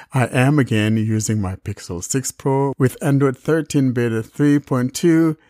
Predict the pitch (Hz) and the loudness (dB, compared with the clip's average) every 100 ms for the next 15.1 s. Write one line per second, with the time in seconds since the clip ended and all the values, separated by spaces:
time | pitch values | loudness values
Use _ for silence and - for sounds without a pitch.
0 | _ - 214 165 147 160 - _ _ _ | _ -4 0 2 2 -2 -8 _ _ _
1 | 139 120 - 117 107 107 - - 120 113 | -2 -2 -2 -2 -2 -4 -10 0 0 0
2 | - 120 110 107 120 113 110 113 87 76 | -2 0 0 -2 -2 -2 0 0 -2 -8
3 | - _ _ _ _ _ _ _ _ _ | -14 _ _ _ _ _ _ _ _ _
4 | _ _ _ _ - 107 82 - 120 113 | _ _ _ _ -6 -4 -4 -2 -2 0
5 | - 127 131 127 143 139 - - - - | 0 0 0 0 0 0 -6 -20 -20 -4
6 | 139 170 202 123 127 123 107 101 107 120 | -2 0 0 0 2 2 2 0 0 -2
7 | 117 117 127 117 101 107 107 - - 104 | -2 -2 -4 -6 -8 -6 -6 -6 -6 -6
8 | - 120 107 98 - 95 98 - _ _ | -4 -2 -2 -2 -6 -8 -16 -18 _ _
9 | _ - - - 117 107 127 165 - 151 | _ -18 -18 -6 -2 0 2 2 2 2
10 | 135 127 131 170 147 117 123 113 120 117 | 2 0 2 0 0 -2 -2 -2 0 0
11 | 117 - 113 110 120 139 202 104 147 160 | -2 -4 -2 0 0 0 0 0 0 2
12 | 131 107 110 101 - 117 120 143 - 107 | 2 2 -2 -2 -4 -2 0 0 -2 -6
13 | 104 117 107 98 95 - 101 92 98 104 | -6 -4 -4 -4 -6 -4 -4 -4 -6 -6
14 | 101 - - 101 - 117 113 117 127 120 | -6 -6 -8 -10 -6 -4 -2 0 2 0